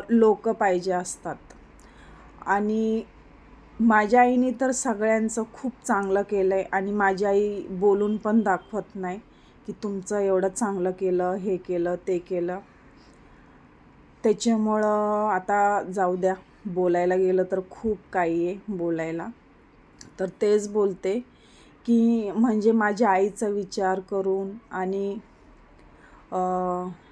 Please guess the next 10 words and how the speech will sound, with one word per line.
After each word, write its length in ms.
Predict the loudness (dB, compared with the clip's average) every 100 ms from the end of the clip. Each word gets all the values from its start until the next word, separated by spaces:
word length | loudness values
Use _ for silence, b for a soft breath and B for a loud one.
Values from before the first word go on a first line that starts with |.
| -16
मा-, 400 | -4 2 4 4 2
आमच्या 400 | -2 -2 0 -2
सगळ्यांचं 840 | 0 -2 0 -2 -2 -4 -4 -4 -4 -8 -20 -20 -20 B B B B -10
की 160 | -2 -2
मामा 480 | 0 0 0 0 0
मामीकडं 680 | 0 0 -2 0 0 2
गेल्यावर 480 | 2 4 4 2 0
ते 280 | -2 -2 0
लोक 240 | 0 0
आपल्याला 840 | -2 -2 -2 0 2 2 2 2